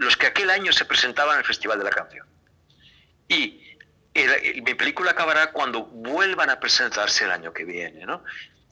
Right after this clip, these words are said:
Bueno, de hecho, la película se llamaba Septiembres en plural, pero yo hasta pensé ponerle muchas eses al final, como diciendo, incluso cuando acaba la película, tú ves que la que ha ganado, que es la que ganó el año anterior, vuelve a hacer lo mismo, se quita los zapatos de tacón con los que ha cantado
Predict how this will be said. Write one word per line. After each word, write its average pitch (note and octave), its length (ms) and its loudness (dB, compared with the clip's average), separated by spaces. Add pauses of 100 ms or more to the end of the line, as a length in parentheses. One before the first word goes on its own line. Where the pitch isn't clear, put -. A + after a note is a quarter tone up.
(100)
Bueno, A#2+ 220 -2
de G2 80 2
hecho, A#2+ 180 -2 (120)
la A2 120 -4
película - 240 -4
se - 100 2
llamaba A#2+ 200 0
Septiembres B2 1080 0
en G2+ 200 -2
plural, C3 400 0
pero A#2 140 0
yo A2+ 100 2
hasta B2 260 -4
pensé C#3+ 380 -2 (320)
ponerle C#3 360 2
muchas C#3 340 0
eses - 340 2
al F#2 120 -2
final, F2+ 360 -8
como A2 160 -6
diciendo, G#2+ 400 -4 (600)
incluso A#2 260 0
cuando A2 200 -2
acaba A#2+ 220 2
la C#3 120 0
película, D3 400 -2 (200)
tú A#2 140 -8
ves B2 160 2
que A#2 100 -4
la F#2+ 140 0
que A#2+ 100 0
ha A#2 60 4
ganado, B2 480 2
que G#2+ 80 -4
es G2 100 -2
la G2+ 100 -4
que G#2 120 -2
ganó G#2 180 2
el G#2+ 60 0
año A2 160 0
anterior, A2+ 520 -2 (500)
vuelve D#3 640 -4
a - 20 2
hacer D3 220 0
lo C#3+ 120 0
mismo, G#2+ 340 -2
se G2+ 180 -4
quita B2+ 220 -4
los A#2+ 140 0
zapatos B2 460 -4
de A#2+ 60 0
tacón A#2 440 -2
con A#2 160 -4
los G#2+ 120 0
que G#2 80 -2
ha G#2 60 -4
cantado A2 640 -2